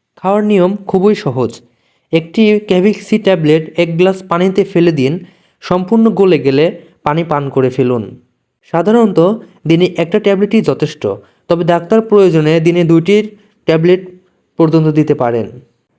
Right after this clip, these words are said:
তবে খালি পেটে না খাওয়াই ভালো, বরং খাবারের পর খাওয়া উত্তম। এখন জানা যাক এই ট্যাবলেটের পার্শ্ব প্রতিক্রিয়া ও সতর্কতা। যদিও ক্যাভিক সি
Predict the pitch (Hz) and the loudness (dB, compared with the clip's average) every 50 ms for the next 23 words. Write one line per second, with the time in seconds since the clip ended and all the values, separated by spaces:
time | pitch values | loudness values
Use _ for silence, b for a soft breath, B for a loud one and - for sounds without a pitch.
0 | _ _ _ - 175 165 156 147 151 170 202 - B B B B B - 202 220 | _ _ _ -2 0 2 2 2 2 2 0 -4 B B B B B -4 0 2
1 | 220 220 220 220 220 214 202 196 190 190 190 - 208 214 214 208 170 147 147 135 | 2 2 0 0 0 0 0 0 0 -2 -2 -2 -2 0 0 0 0 0 0 0
2 | 120 113 104 107 135 - - 139 156 160 160 156 151 165 185 185 - 175 170 160 | 0 -2 -2 -4 -6 -8 -4 -2 0 2 2 2 2 0 -2 -4 -4 -2 0 2
3 | 165 160 156 156 156 156 156 156 147 - - 170 170 175 156 147 139 - - _ | 2 2 2 2 2 2 0 0 0 0 -2 0 0 0 0 -2 -4 -6 -8 _
4 | - 104 101 95 90 - - _ _ _ _ _ _ _ _ _ _ _ _ _ | -6 -6 -6 -6 -10 -16 -20 _ _ _ _ _ _ _ _ _ _ _ _ _
5 | _ _ - 165 - 233 240 226 226 208 196 170 147 147 147 170 175 180 - - | _ _ -6 -2 0 0 0 2 2 2 2 2 2 2 2 2 0 0 -2 -4
6 | 180 185 190 190 196 190 214 196 - 165 170 170 170 - 160 165 160 - - 196 | -2 0 0 0 0 0 0 0 2 2 2 2 0 -2 -2 -2 -2 -2 -4 -2
7 | - 180 165 165 160 - - 139 143 143 139 - 160 165 160 - 175 160 135 123 | -2 0 0 -2 -2 -2 0 0 0 0 0 0 0 0 0 0 -2 -2 -2 -2
8 | 113 113 - - 104 98 - _ _ _ _ _ _ _ _ _ - 147 151 175 | -4 -6 -6 -6 -8 -10 -10 _ _ _ _ _ _ _ _ _ -4 0 0 2
9 | 180 214 240 226 214 220 202 196 196 233 226 226 - - - 226 | 4 4 2 2 2 2 0 2 2 2 0 0 -2 -2 0 2